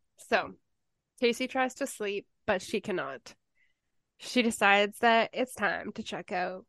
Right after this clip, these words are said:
what exactly is on Sutton's laptop that she has been charging for the past few days under her bed. She ends up trying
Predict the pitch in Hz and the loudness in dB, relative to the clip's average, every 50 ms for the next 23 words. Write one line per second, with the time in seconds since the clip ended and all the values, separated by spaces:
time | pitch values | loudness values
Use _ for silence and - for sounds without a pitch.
0 | _ - 202 190 175 185 175 185 180 - - - 214 254 233 208 - - - - | _ -12 -8 -6 -4 -4 -4 -4 -4 -6 -8 -8 -8 -6 -6 -4 -6 -6 -8 -8
1 | - 220 196 180 180 196 214 202 190 180 196 185 202 - 220 214 - - 226 226 | -10 -8 -6 -4 -4 -4 -4 -4 -4 -4 -4 -4 -6 -4 -4 -4 -4 -4 -8 -8
2 | - 226 185 123 - - - - 165 175 - _ _ _ - 208 185 - - - | -4 -4 -4 -4 -4 -6 -8 -8 -6 -8 -8 _ _ _ -2 -2 -2 -4 -8 -10
3 | 202 170 180 196 190 190 - 233 233 226 226 175 127 - - - - 233 220 208 | -10 -10 -8 -8 -8 -6 -6 -6 -4 -4 -6 -8 -10 -10 -12 -12 -12 -12 -14 -12
4 | _ 240 226 214 - - - - - - 247 226 - _ _ _ _ - 208 226 | _ -8 -8 -6 -8 -10 -10 -12 -10 -10 -10 -10 -10 _ _ _ _ -12 -10 -10
5 | - - - _ _ _ - 214 214 180 185 170 196 180 147 120 - - - - | -12 -14 -16 _ _ _ -4 -2 -2 -2 -4 -6 -6 -8 -8 -10 -10 -12 -16 -20
6 | _ _ _ _ _ _ _ _ _ _ _ _ _ _ _ _ _ _ _ _ | _ _ _ _ _ _ _ _ _ _ _ _ _ _ _ _ _ _ _ _
7 | _ _ - - 240 240 240 254 277 277 - - 277 254 240 240 233 | _ _ -8 0 2 4 4 4 2 -2 0 2 2 2 4 2 0